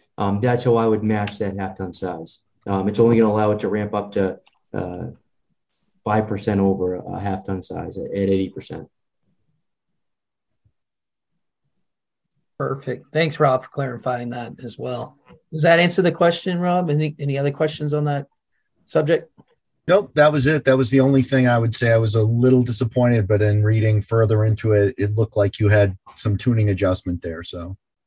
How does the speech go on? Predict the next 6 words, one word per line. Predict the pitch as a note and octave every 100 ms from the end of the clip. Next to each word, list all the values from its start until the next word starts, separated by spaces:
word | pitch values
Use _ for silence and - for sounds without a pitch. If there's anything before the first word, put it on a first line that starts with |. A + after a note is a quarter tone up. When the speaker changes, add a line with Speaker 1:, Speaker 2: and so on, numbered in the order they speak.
| _ -
Speaker 3:
yeah, | - F2 - _ _ _
it's | -
good. | A2 G#2
Speaker 1:
Thank | G#2
you. | G2 - _ _ - - - _ _ _ -
Speaker 2:
Perfect. | D3 - C#3+